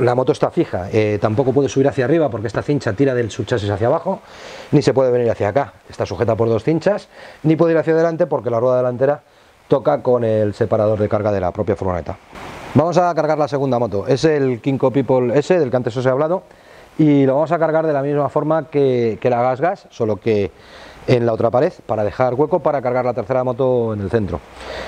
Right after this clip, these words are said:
Eh, en este caso, lógicamente, eh, los topes cromados de este scooter sí son más delicados que los,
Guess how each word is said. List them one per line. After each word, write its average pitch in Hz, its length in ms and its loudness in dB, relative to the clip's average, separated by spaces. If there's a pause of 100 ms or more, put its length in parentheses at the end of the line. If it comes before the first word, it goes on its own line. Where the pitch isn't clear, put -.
(160)
Eh, 127 680 2 (120)
en 135 160 2
este 165 180 0
caso, 185 360 -2 (540)
lógicamente, 135 1080 0
eh, 113 40 -2
los 113 460 -2 (440)
topes 131 400 0
cromados 131 680 0
de 127 420 2
este 131 560 0
scooter 143 380 -2 (260)
sí 113 160 0
son 123 180 -2
más 117 140 0
delicados 120 440 0 (420)
que 127 120 2
los, 110 480 -2